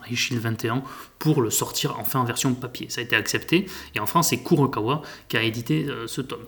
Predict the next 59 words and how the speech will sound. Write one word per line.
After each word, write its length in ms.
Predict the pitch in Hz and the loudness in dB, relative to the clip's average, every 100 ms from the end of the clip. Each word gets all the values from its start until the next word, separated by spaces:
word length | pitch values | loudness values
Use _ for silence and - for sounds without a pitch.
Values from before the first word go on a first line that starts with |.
| - - - | -16 -12 2
Mais 320 | 139 151 - - - | 6 6 4 -10 0
qu'est-ce 200 | 190 185 | 2 4
que 80 | - | 4
c'est 160 | 180 | 4
que 80 | 156 | 4
One 240 | 131 147 | 4 4
Punch 260 | 135 127 - | 4 2 0
Man ? 220 | 175 175 - | 0 -2 -4
Ça 200 | - 123 | -6 -4
raconte 360 | 110 123 160 139 | -2 0 4 4
l'histoire 300 | 123 - 131 | 4 2 0
de 80 | 117 | 2
Saitama, 720 | - 123 123 117 120 151 156 | 2 2 2 0 2 2 0
qui 60 | - | 0
est 60 | |
un 80 | 107 | 0
jeune 180 | 123 120 | 4 6
homme 140 | 120 | 4
au 40 | 104 | 0
chômage, 540 | - 123 107 120 123 - - | 0 2 0 -2 -6 -10 -18
qui 80 | |
est 80 | - | -6
pas 100 | 131 | -4
très 200 | - 139 | 2 2
passionné, 640 | 123 127 - 127 120 120 135 - - - | 4 2 2 2 2 0 -4 -8 -16 -2
qui 100 | 123 | -2
est 60 | 107 | 0
assez, 420 | - - 131 127 | 0 2 2 2
euh, 200 | 110 113 - - - - - | 0 -6 -10 -12 -12 -12 -4
euh, 180 | 110 107 | -2 2
oui, 220 | 117 135 | 4 4
feignant, 460 | 123 131 120 113 107 | 4 6 6 4 0
euh, 260 | 117 120 104 104 - - | 0 0 0 -6 -10 -4
qui 80 | |
occupe 200 | 123 135 | 0 0
son 140 | 123 123 | 0 0
temps 140 | 131 | 0
juste 240 | 120 127 120 | 0 0 0
en 80 | |
jouant 200 | 113 120 | 0 0
les, 160 | 110 104 | 0 -2
les 100 | 113 | -2
super-héros, 720 | - 123 123 123 120 127 156 - - - - | -2 0 -2 2 4 4 2 -6 -12 -12 -2
en 40 | 117 | 2
affrontant 560 | 120 - 123 113 139 | 2 2 0 0 0
toutes 180 | 131 117 | 0 0
sortes 240 | - 120 117 | -2 -2 0
de 80 | |
monstres 440 | 113 127 151 147 - | 2 4 4 2 -2
et 40 | |
autres 240 | 123 - 123 | -4 -4 -6
démons 440 | 113 123 123 143 | 2 4 6 4
qui 100 | 143 | 2
veulent 140 | 120 117 | 0 2
envahir, 640 | 127 120 107 107 113 - | 2 2 0 -2 -6 0
coloniser, 640 | 139 123 120 120 117 110 | 4 6 6 6 2 -2
détruire 500 | 107 131 127 - 131 | -2 -4 -2 -2 0
la 100 | 113 | 0
Terre, 320 | - 139 151 | 0 0 -2